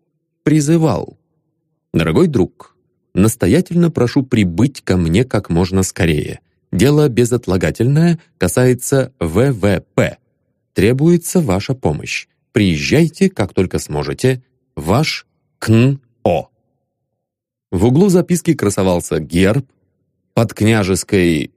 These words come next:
короной щит, разделённый на три неравные части. В левой — архангел Михаил, в правой — чёрный орёл с короной, держащий когтями крест,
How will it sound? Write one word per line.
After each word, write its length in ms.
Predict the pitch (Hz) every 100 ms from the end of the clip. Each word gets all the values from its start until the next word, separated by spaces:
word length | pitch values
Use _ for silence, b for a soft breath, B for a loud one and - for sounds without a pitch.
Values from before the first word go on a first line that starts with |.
| _
короной 640 | - 76 139 131 76 - _
щит, 560 | - - 170 107 - _ _
разделённый 680 | - 78 80 98 107 95 92
на 200 | 90 95
три 400 | - 120 151 -
неравные 540 | 104 85 90 85 95 101
части. 540 | - - - - - _ _ _ -
В 200 | 73 82
левой — 580 | 80 90 110 156 170 - _ _ _ _
архангел 640 | - 92 - 87 82 85 90
Михаил, 560 | 98 - 151 80 - - _ _
в 160 | - -
правой — 600 | - 80 80 78 135 135 _ _ _
чёрный 640 | - 110 95 92 85 82
орёл 440 | 82 92 123 147
с 120 | 127 -
короной, 680 | 78 73 82 101 131 127
держащий 760 | 90 85 71 73 92 - - 95
когтями 840 | - 82 - 120 120 117 110 90 -
крест, 560 | 123 143 101 - -